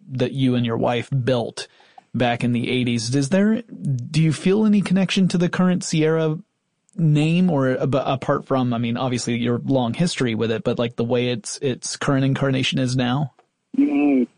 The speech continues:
Speaker 2: no, none. <laughs> Neither Roberta or I pays any attention to the game industry.
Speaker 1: Mm-hmm.
Speaker 2: And, um, possibly part of why Roberta doesn't like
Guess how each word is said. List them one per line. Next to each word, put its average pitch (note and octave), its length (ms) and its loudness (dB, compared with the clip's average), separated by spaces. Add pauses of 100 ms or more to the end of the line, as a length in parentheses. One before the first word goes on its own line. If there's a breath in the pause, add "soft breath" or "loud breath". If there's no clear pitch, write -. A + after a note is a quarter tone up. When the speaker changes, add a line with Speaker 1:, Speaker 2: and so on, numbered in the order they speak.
(120)
Speaker 2:
no, C#3 260 4
none. G2+ 600 2
<laughs> - 60 -4
Neither B2 580 2
Roberta A2 640 -2
or G2+ 80 -2
I F#2+ 280 0 (500)
pays A#2+ 160 2 (100)
any A2 180 2
attention G#2+ 440 -2
to G#2 80 0
the G2+ 80 0
game G#2 320 0
industry. F2 640 -2
Speaker 1:
Mm-hmm. B2+ 320 2
Speaker 2:
And, F#2 420 0
um, - 340 0 (380)
possibly G2 560 -2
part - 240 -2
of - 40 0
why F2 140 0
Roberta F2+ 460 0
doesn't F#2 320 -4
like F#2 180 0